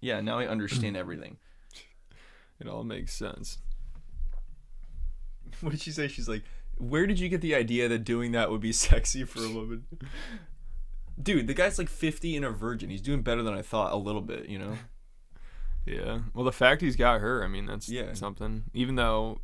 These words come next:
Speaker 2: there was a theory
Speaker 1: Oh, yeah,
Speaker 2: on
Speaker 1: yeah.
Speaker 2: why she is with him on the ninety Day subreddit, I saw this. <clears throat> Apparently, people think that she is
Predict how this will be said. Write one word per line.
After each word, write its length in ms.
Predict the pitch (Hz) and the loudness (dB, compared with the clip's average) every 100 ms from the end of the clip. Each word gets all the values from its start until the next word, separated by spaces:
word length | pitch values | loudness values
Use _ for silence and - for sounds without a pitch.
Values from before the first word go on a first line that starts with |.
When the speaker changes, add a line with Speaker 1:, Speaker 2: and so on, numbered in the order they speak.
| - | -4
Speaker 2:
there 180 | 113 110 | -2 0
was 220 | 113 117 | 0 -2
a 80 | 101 | -4
theory 680 | - 113 107 101 82 104 - - - | -4 -2 -2 -2 -4 -6 -4 -4 -2
Speaker 1:
Oh, 120 | 120 | 0
yeah, 180 | 123 117 | 2 2
Speaker 2:
on 140 | 107 104 | 0 0
Speaker 1:
yeah. 40 | |
Speaker 2:
why 540 | 101 104 101 101 110 - - | 0 0 0 -2 -6 -10 -10
she 260 | - - 110 | -2 0 0
is 140 | 104 | -2
with 220 | 104 101 | -4 -6
him 320 | 98 80 62 113 - - - | -6 -8 -10 -12 -16 -14 -8
on 120 | 117 | -4
the 80 | 104 | -4
ninety 240 | 101 95 95 | -6 -8 -8
Day 100 | 101 | -10
subreddit, 500 | - 95 98 - 101 | -8 -8 -6 0 4
I 60 | |
saw 220 | - 101 | 6 4
this. 320 | 95 104 - - - - - | 0 -4 -6 -10 -12 -12 -10
<clears throat> 340 | - - - | -10 -12 0
Apparently, 1040 | 151 143 123 117 120 131 143 151 143 127 - - - - - - - - - | 4 6 4 0 -2 2 2 4 2 0 -4 -12 -18 -18 -18 -20 -18 -16 -10
people 300 | - 131 123 | -2 2 2
think 240 | 123 127 120 | 2 0 0
that 160 | 117 | 0
she 280 | - - 123 | 0 0 2
is 380 | 120 113 117 - | 2 0 -4 -6